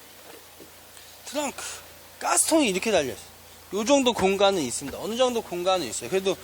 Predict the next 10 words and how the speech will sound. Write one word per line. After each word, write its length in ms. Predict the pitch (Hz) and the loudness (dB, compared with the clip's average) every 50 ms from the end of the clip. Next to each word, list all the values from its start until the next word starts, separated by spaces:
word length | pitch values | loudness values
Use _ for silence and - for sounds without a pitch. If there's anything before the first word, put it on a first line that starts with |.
| - - - - - - | -12 -18 -20 -20 -16 -10
짐을 340 | - - 220 247 247 240 226 | -8 -4 -2 0 0 2 2
실을 260 | - - 294 349 349 | 2 4 4 4 2
수는 220 | 285 320 330 - 151 | 2 0 0 0 2
있어요. 560 | - - 202 185 147 135 151 185 226 190 135 143 | 2 4 6 6 4 4 2 0 -2 -6 -6 -4
뭐, 100 | 147 123 | -2 0
아예 380 | 131 156 180 190 185 160 131 - - - - - | 2 2 2 2 0 0 -2 -6 -10 -14 -12 -8
옛날처럼 380 | 170 214 233 226 - 202 165 | -2 0 0 0 0 -2 -2
뒤로 220 | - - 196 196 185 | -2 0 0 0 0
튀어나와서 540 | - - - 339 330 320 294 262 226 220 185 | 0 2 2 4 4 4 4 2 2 0 0
막 140 | 170 156 | 0 0